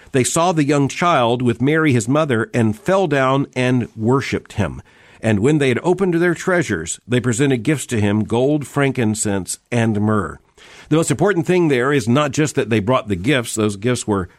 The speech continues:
high in symbolism, gold and frankincense and myrrh. But it's what they did.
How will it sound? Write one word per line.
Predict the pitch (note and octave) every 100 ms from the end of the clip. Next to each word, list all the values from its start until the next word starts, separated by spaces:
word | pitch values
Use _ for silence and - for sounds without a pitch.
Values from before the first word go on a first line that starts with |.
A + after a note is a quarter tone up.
| _
high | - F3 E3+
in | A#2+ G2
symbolism, | - C#3+ A2+ F2+ E2+ A2
gold | G2 B2+ B2 B2+
and | A#2+ G2+
frankincense | B2+ A#2 A#2+ G#2 A2+ -
and | F#2
myrrh. | A#2+ C#3 G2+ - - - -
But | C#3 D3+
it's | C#3 -
what | D3+ E3
they | E3 C3+
did. | G2+ E3 A#2 B1+